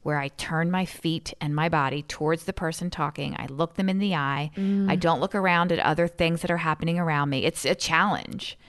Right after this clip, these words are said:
Speaker 1: Um, but it was, it was a good thing to learn. I think our ministers appreciated it. So I still have to work on it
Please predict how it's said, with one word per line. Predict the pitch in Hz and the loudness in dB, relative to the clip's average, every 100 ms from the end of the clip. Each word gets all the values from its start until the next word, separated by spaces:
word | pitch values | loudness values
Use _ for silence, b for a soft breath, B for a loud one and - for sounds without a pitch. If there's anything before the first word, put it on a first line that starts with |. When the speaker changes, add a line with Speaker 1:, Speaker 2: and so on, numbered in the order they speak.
| B B B - | B B B 0
Speaker 1:
Um, | 160 143 143 | 2 2 0
but | 160 147 | 0 2
it | 165 | 2
was, | 165 151 - - | 2 -2 -8 0
it | 170 | 2
was | 165 156 | 2 0
a | |
good | 151 170 160 | -2 -2 0
thing | 160 | -2
to | 147 | 0
learn. | 135 143 135 127 | 0 0 0 -2
I | 147 | -4
think | 147 143 - - | -4 -6 -8 -8
our | 147 143 151 - - - | -4 -4 -6 -16 -20 -12
ministers | 156 143 147 - 143 135 - - - | -8 -6 -6 -8 -8 -8 -12 -14 -12
appreciated | 156 - 160 - 143 131 143 | -10 -4 -4 -2 -4 -4 -4
it. | - 78 - | -4 -6 -6
So | - 156 135 - | 0 2 2 0
I | 190 | -2
still | 185 175 202 | 0 2 2
have | 196 | 0
to | 170 | 0
work | 156 151 | -2 -2
on | 131 | -6
it | 139 | -6